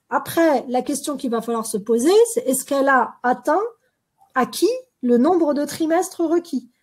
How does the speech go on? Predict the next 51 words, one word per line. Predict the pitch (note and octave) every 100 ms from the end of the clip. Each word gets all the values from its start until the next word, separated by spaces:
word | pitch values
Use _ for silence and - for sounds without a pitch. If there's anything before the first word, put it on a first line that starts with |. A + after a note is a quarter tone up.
| _
C'est-à-dire, | _ A3 G#3+ G#3+ B3+ F#4+ A4+ A4
pour | - B3
elle, | C#4 F#4+ G4+
c'est | - D4 D#4+ F4+ - _ -
cent | - F#4+
soixante-sept | F#4+ F#4 F4 D#4+ - E4 E4
trimestres. | - C#4 G#3+ G3+ - _ _ _ _ _ _ _ _ _ _ _ _ -
Donc, | C4+ B3+ - _ _ -
effectivement, | C4 C#4+ E4+ F4+ F#4+
le | C4+
fait | D4 -
qu'elle | C#4+ C4
ait | B3
des | B3+ B3+
enfants, | B3+ B3+ D4
ça | C#4+ A#3
va | G#3+
lui | A3 A3+
donner, | A3 A#3 A#3+ A#3+
euh, | G#3
une | G3+ G#3
bonification, | G#3 G#3+ A3+ - - A#3 A3 C#4
et | B3+
cetera. | A3+ A3 A3+ E4+ A4+
Mais | C#4
il | B3+
faut | E4+
qu'elle | F4 E4
regarde, | C4+ C#4 D4+ C#4+
du | B3
coup, | C4 C#4
dans | D4
son | F4 E4+
relevé | C4+ C4+ A#3+ C4
de | C4+
carrière, | B3 G#3+ A#3 C4 G#4+ C5 - _ _ _ A#3+
euh, | A#3 A3+ A3+
c-, | A3 - -
combien | D#4+ D#4 F#4
de | E4
trimestres | - D4 C4 E4+ F4+ E4
elle |
a | C4+
acquis. | A3+ - G3 -
Si | - F4
elle | E4
a | E4
acquis | D#4+ D#4+ E4
cent | F#4
soixante-sept | F4+ D#4+ D4 C#4 C#4 C4+
trimestres | - C4 B3 A3+